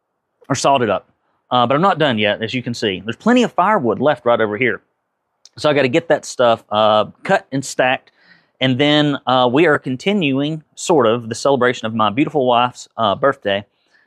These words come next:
Uh, we're gonna have some friends over on Saturday night after we go to church, and we're gonna try to go to the Signal Mountain Opry. Uh, one last closing note for those of you that listen. Tra-, closed circuit transmission to our regular listeners. If you know somebody,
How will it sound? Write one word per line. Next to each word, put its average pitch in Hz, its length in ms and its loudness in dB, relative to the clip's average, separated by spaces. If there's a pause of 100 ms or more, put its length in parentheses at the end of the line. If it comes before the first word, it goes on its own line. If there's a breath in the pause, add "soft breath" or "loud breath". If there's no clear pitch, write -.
(140)
Uh, 107 340 2
we're 120 100 -2
gonna 123 140 -2
have 127 200 0
some 110 140 -10
friends 165 320 -2
over 151 260 2
on 113 100 -4
Saturday 135 400 0
night 139 260 0
after 120 260 -4
we 120 100 -2
go 113 100 0
to 104 80 -4
church, 156 340 -6
and 101 100 -8
we're 143 160 -2
gonna 143 160 -2
try 170 200 -2
to 131 60 -10
go 107 120 0
to 107 80 -4
the - 60 -10
Signal 143 560 -4
Mountain 113 380 -4
Opry. 110 400 -4 (360 soft breath)
Uh, 131 200 2 (100)
one 208 260 0
last 156 280 -4
closing 123 360 -2
note 110 240 -2
for 107 80 -10
those 107 220 -2
of 104 80 -10
you 104 100 -4
that 95 120 -8
listen. 98 340 -6 (300)
Tra-, 120 160 -6
closed 156 300 0
circuit 156 240 -2
transmission 120 500 -2
to 107 100 -4
our 101 80 2
regular 113 280 0
listeners. 104 400 -4 (320 soft breath)
If - 140 -4
you 262 120 2
know 170 240 2
somebody, 151 600 -2